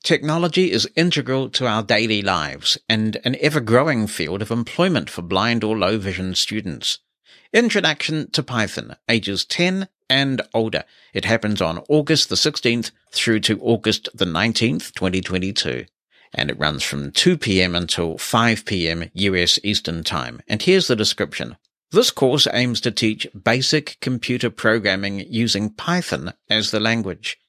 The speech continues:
It will take the learner from installing Python, learning the basic constructs, to building a hands-on project over the span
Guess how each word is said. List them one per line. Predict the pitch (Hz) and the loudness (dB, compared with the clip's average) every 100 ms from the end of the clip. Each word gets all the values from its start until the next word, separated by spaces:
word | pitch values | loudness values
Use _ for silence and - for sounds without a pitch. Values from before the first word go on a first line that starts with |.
| _ | _
It | - | -12
will | 80 | -8
take | - 165 170 | 0 2 2
the | 110 | 0
learner | 113 170 220 202 | 2 2 2 0
from | - 87 78 | -2 -2 -2
installing | - 107 107 - 160 156 143 | -4 -2 -2 2 4 4 2
Python, | 139 147 147 - 156 156 139 | 0 0 0 2 0 0 -4
learning | - 107 165 170 143 | -2 4 4 4 0
the | 110 | 0
basic | 120 117 - - - | 0 2 0 -2 -8
constructs, | - 156 151 - 135 127 - - | -4 -2 -2 0 -2 -2 -4 -4
to | - | -6
building | 98 139 151 156 151 - | 0 2 4 2 0 -2
a | 98 | -4
hands-on | 98 - 143 151 143 - 123 127 123 | -2 0 2 2 0 -2 -2 -2 -2
project | - 101 123 110 90 - - - | -2 -2 0 0 -2 -4 -10 -4
over | 110 113 | -2 0
the | 127 | 0
span | - - 95 95 98 | 0 2 2 2 -2